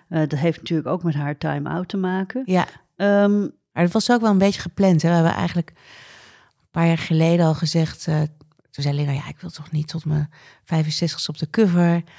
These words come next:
Speaker 2: Nou, wanneer dan wel, wanneer dan niet? En toen zijn we eigenlijk, waren we al bezig om een soort plan te maken van, nou, hoe, hè, w-, wanneer wel en wanneer niet? En wat wordt dan eigenlijk een ander coverbeleid?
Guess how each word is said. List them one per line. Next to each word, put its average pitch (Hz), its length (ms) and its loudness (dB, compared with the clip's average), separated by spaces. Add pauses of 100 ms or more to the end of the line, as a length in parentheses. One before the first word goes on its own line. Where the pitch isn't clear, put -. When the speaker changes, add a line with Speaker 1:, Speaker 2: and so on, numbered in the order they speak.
(360)
Speaker 2:
Nou, - 180 -10
wanneer 147 260 -2
dan 160 180 -2
wel, 202 260 4
wanneer 151 280 2
dan 147 180 0
niet? 220 280 2
En 180 100 -4
toen 170 120 -4
zijn 165 200 4
we 160 60 0
eigenlijk, 208 460 -4
waren 170 260 0
we 160 60 -2
al 170 200 -4
bezig 165 420 0
om 147 80 -2
een 147 60 -2
soort 151 280 -4 (720)
plan 208 300 2
te 185 160 -2
maken 156 360 2
van, 151 120 -4
nou, 151 160 -2 (240)
hoe, 143 340 -6 (180)
hè, 180 240 -2
w-, 143 260 -10 (120)
wanneer 160 280 2
wel 143 220 2
en 151 60 2
wanneer 147 260 2
niet? 185 180 4
En 151 100 0
wat 147 180 4
wordt 156 140 0
dan 156 120 2
eigenlijk 156 320 -2
een 160 160 -6
ander 160 180 2
coverbeleid? 214 800 2